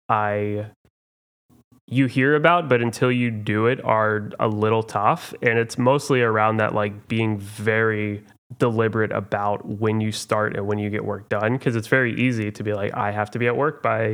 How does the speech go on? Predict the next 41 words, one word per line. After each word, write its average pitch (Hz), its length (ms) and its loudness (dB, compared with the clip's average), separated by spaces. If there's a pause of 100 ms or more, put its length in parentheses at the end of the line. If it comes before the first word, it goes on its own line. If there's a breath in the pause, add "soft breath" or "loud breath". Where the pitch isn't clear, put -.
eight 110 140 0
o'clock 131 340 0
or 113 60 -2
nine 107 180 -2
o'clock, 117 380 -2
so 104 180 -2
I 107 420 -4 (500)
need 104 280 -4
to 151 60 0
be 165 160 2
<laughs> 143 220 -8
there." 107 260 -2 (540 loud breath)
Uh, 107 440 4
you 117 120 2
know, 107 280 0 (420)
the 139 100 4
things 175 440 2 (140)
working 131 300 0
remote 120 300 2
that 113 100 0
I've, 107 500 0 (380)
I've 110 220 2
struggled 165 380 4
with 113 460 -2
thus 113 320 -2
far 107 300 0
are, 107 360 0
you 113 140 -2
know, 104 320 -4
that, 107 320 -4 (640)
just 147 160 0
that 135 180 0
timing 110 480 0
and 110 120 -4
how 113 260 2
little 113 540 0
things, 110 400 -2
how 107 240 2
when 110 180 0
you 110 120 -2
have, 107 520 -2